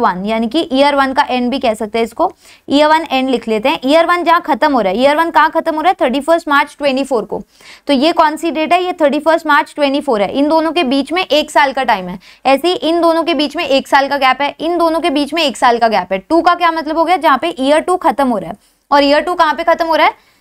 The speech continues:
थर्टी फर्स्ट मार्च ट्वेंटी फ़ाइव को, और थ्री का मतलब है ईयर थ्री का एंड, और ईयर थ्री कहाँ खत्म हो रहा है? थर्टी फर्स्ट मार्च ट्वेंटी सिक्स को। तो ऑप्शन नंबर वन तो हमें नहीं करना, टाइमलाइन हमने सीख ली। अब चलते हैं ऑप्शन नंबर टू पे।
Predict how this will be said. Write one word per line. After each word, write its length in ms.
थर्टी 200
फर्स्ट 300
मार्च 300
ट्वेंटी 260
फ़ाइव 360
को, 80
और 280
थ्री 220
का 140
मतलब 280
है 160
ईयर 240
थ्री 200
का 140
एंड, 280
और 160
ईयर 180
थ्री 160
कहाँ 180
खत्म 220
हो 60
रहा 100
है? 80
थर्टी 180
फर्स्ट 280
मार्च 320
ट्वेंटी 280
सिक्स 320
को। 180
तो 80
ऑप्शन 320
नंबर 160
वन 200
तो 100
हमें 180
नहीं 120
करना, 280
टाइमलाइन 480
हमने 260
सीख 280
ली। 140
अब 220
चलते 260
हैं 80
ऑप्शन 240
नंबर 220
टू 200
पे। 160